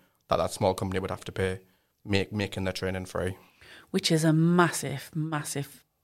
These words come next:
Speaker 2: plus point for any smaller company who doesn't pay the apprenticeship levy, because we know fine well they do have to pay that five percent contribution to any apprentice that they would take on.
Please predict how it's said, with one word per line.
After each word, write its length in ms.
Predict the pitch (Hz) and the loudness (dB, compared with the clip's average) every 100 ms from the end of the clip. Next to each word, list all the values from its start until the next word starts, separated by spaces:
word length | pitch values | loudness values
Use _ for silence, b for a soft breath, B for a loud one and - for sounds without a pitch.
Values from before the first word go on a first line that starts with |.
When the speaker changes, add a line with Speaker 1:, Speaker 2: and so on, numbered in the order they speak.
| _ | _
Speaker 2:
plus 180 | 147 - | -8 -8
point 400 | - 156 123 - | -8 -14 -14 -6
for 140 | - | -2
any 220 | - 147 | 0 0
smaller 340 | 139 160 143 139 | 0 0 0 0
company 440 | 143 - 120 131 b b b b | -2 -2 -2 -4 b b b b
who 140 | - 147 | -4 -2
doesn't 460 | 151 160 143 - | 2 2 4 0
pay 180 | - 131 | -2 -4
the 200 | 127 117 | -4 -8
apprenticeship 420 | - 127 - - | -8 -6 -6 -4
levy, 260 | 117 120 139 b b b b b - | -4 -4 -8 b b b b b -12
because 320 | 143 143 131 | -4 -2 2
we 100 | 139 | 4
know 160 | 147 139 | 4 2
fine 240 | 139 131 | 0 0
well 160 | 131 131 | 0 0
they 140 | 131 | -2
do 180 | 131 135 | 0 -2
have 220 | 135 135 | -2 -6
to 80 | - | -8
pay 300 | - 127 123 - _ _ | -4 -4 -4 -10 _ _
that 180 | 143 - | -8 -6
five 260 | - 131 - | -4 -4 -4
percent 300 | - 120 110 | -6 -6 -4
contribution 640 | 127 - 131 120 - 120 - _ _ | -6 -4 -4 -4 -4 -6 -8 _ _
to 160 | - 135 | -4 0
any 120 | 131 | 0
apprentice 340 | 123 120 - | -2 -4 -4
that 120 | - - | -6 -6
they 60 | |
would 140 | 127 - | -8 -6
take 260 | 113 113 | -6 -2
on. 260 | 127 82 | -2 -4